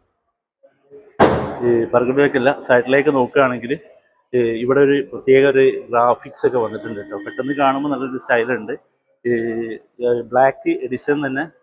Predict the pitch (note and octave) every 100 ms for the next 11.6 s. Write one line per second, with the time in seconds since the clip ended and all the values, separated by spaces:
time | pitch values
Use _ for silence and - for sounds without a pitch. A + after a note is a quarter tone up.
0 | B2+ C3 B2+ B2 A#2+ A#2 A#2 A#2 G#2 G#2
1 | G2 G#2 - - - _ D#3 E3 E3 D#3+
2 | C#3 C3+ D3 C#3+ C#3 B2+ C3 A#2 A2 C3
3 | C3 E3 D3+ E3 F#3 F#3+ D3+ D3+ E3+ _
4 | C#3 C3+ C#3+ C#3 C#3 - A#2+ - C#3 C3+
5 | C#3 B2+ A#2 G#2+ A#2+ A#2 G#2+ F#2+ G2+ A2+
6 | - - - - - - D3+ D3+ D3+ C3+
7 | C3+ D#3+ D#3+ D3+ C#3+ C3+ C3 C3+ C#3 -
8 | E3 D3+ C#3+ D3+ D3+ D#3 D3+ D#3 - D#3
9 | D#3 D3 C#3 B2 A#2+ A#2+ C#3 _ _ _
10 | - B2 C3 C3+ - _ _ B2 _ -
11 | B2+ C3+ D3 D#3 D#3